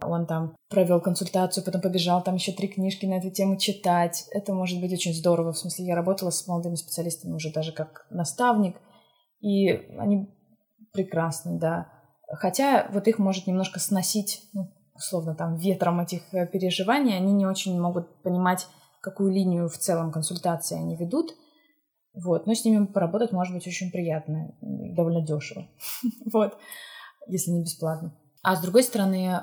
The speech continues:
опытный специалист, он лучше уже себя знает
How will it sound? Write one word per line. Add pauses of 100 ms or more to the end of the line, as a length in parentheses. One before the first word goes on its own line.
(100)
опытный
специалист,
он (340)
лучше (380)
уже
себя
знает